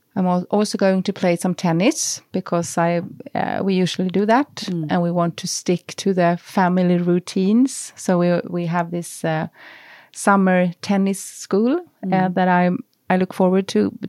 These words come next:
Speaker 1: to enjoy, uh, together with my oldest son.
Speaker 2: Mm. So those are your key priorities.
Speaker 1: Yeah,
Speaker 2: Mm.
Speaker 1: b-, uh, stick to the morning, uh, s-,
Speaker 2: Mm.
Speaker 1: strategy that we talked about. Eat as, uh,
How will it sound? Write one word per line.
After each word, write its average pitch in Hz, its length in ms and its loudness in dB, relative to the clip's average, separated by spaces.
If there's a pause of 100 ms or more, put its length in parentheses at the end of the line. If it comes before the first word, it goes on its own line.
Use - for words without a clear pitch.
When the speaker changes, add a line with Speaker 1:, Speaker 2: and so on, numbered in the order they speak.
Speaker 1:
to 196 220 0
enjoy, 190 560 2
uh, 185 220 0
together 180 360 0
with 180 140 0
my 175 320 0 (280)
oldest 190 400 0
son. 285 300 0 (120)
Speaker 2:
Mm. 160 180 -8 (1500)
So - 140 -6
those 190 280 0
are 165 100 0
your 151 460 -2 (160)
key 147 320 -2
priorities. - 840 -4
Speaker 1:
Yeah, 220 260 6
Speaker 2:
Mm. 196 220 -2
Speaker 1:
b-, 196 80 4 (220)
uh, 185 40 2
stick 262 360 0
to 285 140 4
the 254 100 6
morning, 190 600 4 (180)
uh, 175 340 2
s-, - 160 -8
Speaker 2:
Mm. 165 160 0
Speaker 1:
strategy 185 580 4
that 190 280 0
we 185 260 0 (180)
talked - 300 0
about. 170 760 2 (320)
Eat - 560 -4
as, - 480 -2
uh, 165 260 2